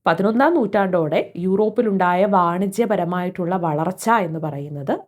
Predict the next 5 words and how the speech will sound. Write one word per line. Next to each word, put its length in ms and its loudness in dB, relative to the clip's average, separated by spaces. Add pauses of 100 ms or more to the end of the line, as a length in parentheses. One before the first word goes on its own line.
(100)
അത് 120 -4 (220)
രണ്ട് 240 -4 (100)
പ്രധാന 560 -2 (160)
കാര്യങ്ങൾക്കാണ് 800 -8 (280)
വഴിതെളിച്ചത്. 680 -6